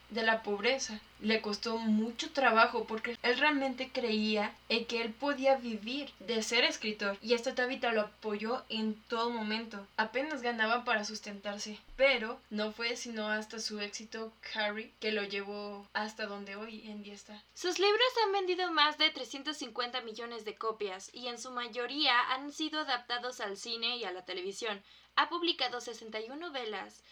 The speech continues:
Speaker 2: siete de ellas bajo el seudónimo de Richard Bachman, y siete libros de no ficción.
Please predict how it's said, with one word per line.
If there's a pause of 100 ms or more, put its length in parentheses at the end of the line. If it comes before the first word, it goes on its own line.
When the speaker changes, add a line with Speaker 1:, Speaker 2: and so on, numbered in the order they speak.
(100)
Speaker 2:
siete
de
ellas
bajo
el
seudónimo
de
Richard
Bachman,
y
siete
libros (140)
de
no
ficción.